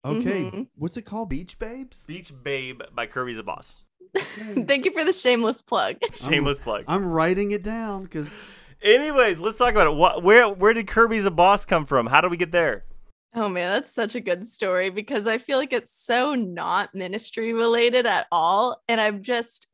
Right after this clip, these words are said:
Speaker 2: grown so much in my following and ministry at this point that I'm like, I, I don't know if I can get away from it. I don't know if I can separate myself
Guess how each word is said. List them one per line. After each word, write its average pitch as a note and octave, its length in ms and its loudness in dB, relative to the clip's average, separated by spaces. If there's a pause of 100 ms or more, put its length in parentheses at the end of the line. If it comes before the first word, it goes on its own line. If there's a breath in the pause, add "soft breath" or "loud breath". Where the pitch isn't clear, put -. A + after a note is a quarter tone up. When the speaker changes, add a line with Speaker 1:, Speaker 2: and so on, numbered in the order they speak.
Speaker 2:
grown G#3 480 0
so D#4 180 -6
much B3 220 -2
in B3 60 -4
my G#3+ 140 -2
following A#3 520 -2
and G3 140 -6
ministry G#3 460 -4
at F3+ 100 -2
this G3+ 160 -8
point C#4 320 -4
that F#3+ 140 -2
I'm F3+ 120 -4
like, E3+ 280 -4 (760)
I, B3 220 -4 (140)
I A#3 120 0
don't G3 180 0
know A#3 80 2
if A#3+ 100 -2
I G3+ 100 0
can G#3 180 -4
get G3 140 0
away D#3 260 -4
from - 240 -14
it. A2+ 120 -10
I - 100 -4
don't G#3 180 2
know A3 80 2
if G#3+ 100 0
I G3+ 100 2
can G3 280 -6
separate A3+ 560 0
myself G3+ 440 -4